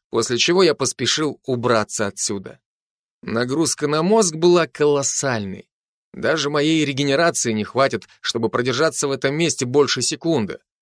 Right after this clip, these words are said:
Разум не выдержит такой нагрузки. Сам Ист ничего не знал о том море информации, в которое я попал. Как только появились первые утечки энергии, он начал получать всю информацию только от хранителей, хотя раньше и мог охватывать весь мир,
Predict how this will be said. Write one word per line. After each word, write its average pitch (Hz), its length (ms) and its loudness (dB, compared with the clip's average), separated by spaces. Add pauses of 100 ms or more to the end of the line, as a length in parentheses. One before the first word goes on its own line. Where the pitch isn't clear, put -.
(160)
Разум 143 500 2
не 131 120 2
выдержит 135 480 2
такой 120 320 0
нагрузки. 117 640 -4 (920)
Сам 214 420 2
Ист 127 420 -4
ничего 143 380 2
не 214 80 4
знал 190 320 4
о 113 80 0
том 131 180 0
море 131 260 2
информации, 139 640 0
в - 80 -8
которое 120 360 2
я 127 140 2
попал. 135 500 -2 (540)
Как 117 160 0
только 147 260 2
появились 165 460 4
первые 160 400 2
утечки 151 440 2
энергии, 156 480 2 (320)
он - 180 -6
начал 147 280 2
получать 156 440 0
всю 175 200 0
информацию 151 640 0
только 147 380 2
от 135 80 2
хранителей, 151 720 -4 (260)
хотя 107 240 -2
раньше 147 380 0
и 156 140 -4
мог 175 360 2
охватывать 135 600 0
весь 127 340 0
мир, 180 300 2